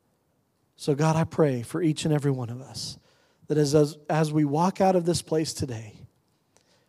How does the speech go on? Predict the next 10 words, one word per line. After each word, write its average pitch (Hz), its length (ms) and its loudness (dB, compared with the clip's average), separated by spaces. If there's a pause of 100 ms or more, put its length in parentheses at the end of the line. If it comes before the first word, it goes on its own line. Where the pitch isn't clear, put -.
(120)
we 156 100 6
would 160 220 4
renew 165 520 4
our 170 120 0
commitment 185 640 -4
to 175 120 -4
you 151 340 0
first 139 320 -2
and 151 140 -6
foremost, 117 720 -14